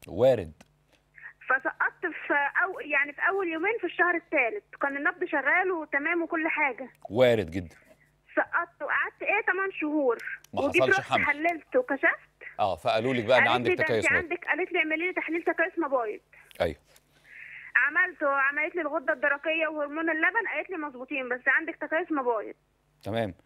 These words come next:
Speaker 1: وطبعًا يا مها،
Speaker 2: تمام.
Speaker 1: وارد جدًا، ثانية واحدة بس. وارد إن
Speaker 2: مم.
Speaker 1: حضرتك تزوجتي عندك تكيس مبيض من درجة بسيطة سمح بحدوث حمل.
Speaker 2: أيوه، هي قالت لي فعلًا درجة بسيطة، هي قبل كده أخرت لي وأنا بنت تلات شهور، بس
Speaker 1: أيوه.
Speaker 2: لما كشفت الدكتورة ما عندهاش ضمير، فما قالتليش.
Speaker 1: طيب،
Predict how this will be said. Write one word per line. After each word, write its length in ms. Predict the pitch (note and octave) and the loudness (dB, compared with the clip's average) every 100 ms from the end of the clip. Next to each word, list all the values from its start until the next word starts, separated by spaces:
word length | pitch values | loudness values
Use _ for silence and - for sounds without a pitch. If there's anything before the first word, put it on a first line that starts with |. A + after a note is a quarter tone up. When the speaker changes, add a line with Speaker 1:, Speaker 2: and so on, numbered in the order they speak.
| _ _ - | _ _ -8
Speaker 1:
وطبعًا 440 | G2+ G#2+ D3+ C#3+ B2 | -2 8 10 10 6
يا 100 | A2+ | 4
مها، 280 | D3+ D#3 C#3 | 6 6 6
Speaker 2:
تمام. 140 | B2+ | 8
Speaker 1:
وارد 280 | D3+ C#3+ G#2+ | 8 8 4
جدًا، 260 | C3 B2 | 0 -2
ثانية 240 | A2 C#3 A2+ | 0 2 2
واحدة 160 | F2+ | -2
بس. 120 | D#2+ - _ _ - | -6 -16 _ _ 2
وارد 300 | C#3 D#3+ B2+ | 4 6 2
إن 100 | A#2+ | -2
Speaker 2:
مم. 100 | B2 | -2
Speaker 1:
حضرتك 220 | C3 D3 | -2 -2
تزوجتي 580 | B2 G#2+ A#2 C#3 - C3+ | -2 0 2 2 2 0
عندك 360 | G#2+ C#3+ B2+ G#2+ | 2 2 -2 -8
تكيس 380 | G#2 C3+ C#3 | -4 -2 -2
مبيض 280 | B2 B2+ C#3+ | 0 2 2
من 200 | A#2 G#2+ | -2 -4
درجة 260 | G#2+ D3 B2 | 2 4 4
بسيطة 420 | A2 G#2+ D3+ C#3 | 0 -2 -4 -2
سمح 360 | A#2+ D3 C#3+ A#2+ | 2 2 2 -2
بحدوث 360 | A#2 A2+ C3 | -4 -6 -8
حمل. 160 | - A3+ | -2 0
Speaker 2:
أيوه، 320 | F4 F4+ D#4+ | 0 -2 -6
هي 100 | D4+ D4 | -6 -6
قالت 240 | D#4+ G4 | -6 -8
لي 60 | F4+ | -2
فعلًا 300 | F4 F4+ E4+ | 0 2 2
درجة 200 | F4 D#4 D4 | 0 -2 -4
بسيطة، 280 | F4 E4 C4+ | -4 -2 0
هي 100 | C4 | 0
قبل 180 | C4+ | -2
كده 220 | C#4+ F4+ D4 D4 | -4 -2 0 -2
أخرت 380 | - D#4 F#4 | -2 -4 -4
لي 60 | F4 | -6
وأنا 140 | E4 D4+ | -4 -4
بنت 300 | G4+ G4+ F4 | -4 -4 -2
تلات 180 | E4+ F#4 | -4 -4
شهور، 380 | D#4 D4 C#4+ A#3+ | -8 -4 -4 -2
بس 140 | B3+ | 0
Speaker 1:
أيوه. 160 | A#3 D4 | 2 2
Speaker 2:
لما 100 | C#4+ | 0
كشفت 420 | D4 F#4 B4+ - | -2 -2 -2 -4
الدكتورة 360 | C4 D4 - F4+ | -10 -8 -2 -2
ما 100 | D4 | -2
عندهاش 400 | C#4 C#4 E4 D#4 | -4 -2 -2 0
ضمير، 460 | D4 D4+ C#4 A3 - - | -2 -2 -4 -6 -8 -6
فما 200 | C#4 C4+ | -4 -2
قالتليش. 720 | C4 D4 D4+ D#4+ A3+ - - _ - | -2 -4 -2 -2 -2 -8 -16 _ -8
Speaker 1:
طيب، 140 | E2+ | -8